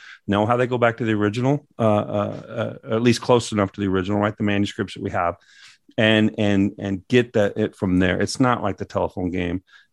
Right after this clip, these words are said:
Uh, it, that, that, that's just helpful, uh, to know, uh,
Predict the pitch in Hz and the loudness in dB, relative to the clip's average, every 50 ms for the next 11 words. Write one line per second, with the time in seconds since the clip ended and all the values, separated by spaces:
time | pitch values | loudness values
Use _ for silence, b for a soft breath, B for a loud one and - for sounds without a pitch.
0 | - - 95 90 87 98 101 - - - 101 101 104 - - - - - - - | -10 -8 -6 -6 -4 -4 -4 -4 -2 0 0 0 0 -2 -8 -14 -14 -14 -18 -18
1 | - - - 127 123 120 - 123 120 - 147 120 - - 104 87 - - 90 87 | -18 -8 -4 -4 -4 -2 -4 -6 -6 -4 -6 -6 0 0 0 0 0 -2 -6 -6
2 | 87 - _ _ - 101 90 87 95 - 104 95 92 90 87 85 85 80 - _ | -6 -8 _ _ -12 -10 -10 -10 -6 -2 0 2 2 2 0 -2 -4 -8 -10 _
3 | _ - 110 95 90 85 | _ -14 -12 -12 -12 -12